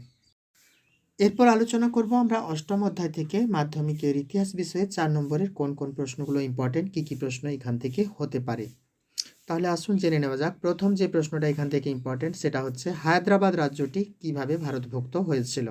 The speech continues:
এবছরের জন্য খুবই ইম্পর্টেন্ট। নাম্বার টু যে প্রশ্নটা ইম্পর্টেন্ট, সেটা হচ্ছে,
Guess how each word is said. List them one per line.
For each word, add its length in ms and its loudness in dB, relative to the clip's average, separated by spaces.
এবছরের 460 0
জন্য 240 -2
খুবই 280 0
ইম্পর্টেন্ট। 560 -6
নাম্বার 320 2
টু 160 0
যে 160 4
প্রশ্নটা 420 -2
ইম্পর্টেন্ট, 440 -4
সেটা 240 -2
হচ্ছে, 340 -4